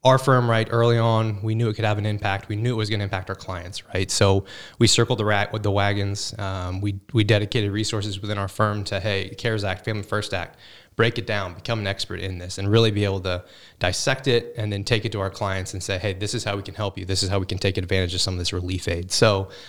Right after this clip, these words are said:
um, really just, you know, the firm knowing we, we have to put the, the non-charge hours in, right?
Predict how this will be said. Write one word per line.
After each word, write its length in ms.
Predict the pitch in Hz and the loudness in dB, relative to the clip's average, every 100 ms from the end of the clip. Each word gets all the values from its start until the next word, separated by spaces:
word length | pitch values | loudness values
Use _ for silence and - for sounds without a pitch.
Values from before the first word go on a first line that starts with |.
| - - | -8 0
um, 540 | 107 104 101 98 101 - | 2 4 2 -2 -10 -10
really 280 | 131 131 156 | 2 6 6
just, 280 | 120 117 - | 4 0 -2
you 60 | 110 | 0
know, 160 | 110 | 0
the 80 | 104 | -2
firm 380 | - 113 113 104 | 0 2 2 2
knowing 400 | 104 107 107 - | 2 2 0 -4
we, 180 | 104 98 | -4 -4
we 120 | 95 | -2
have 140 | 110 | -2
to 80 | - | -2
put 200 | 110 104 | -4 -2
the, 280 | 101 95 92 - | -2 -4 -4 -10
the 100 | 110 | -6
non-charge 540 | 101 110 113 120 143 87 | -2 -2 0 0 0 -2
hours 320 | 87 - 101 | -8 -10 -14
in, 120 | 101 | -12
right? 320 | 101 101 - | -2 -2 -2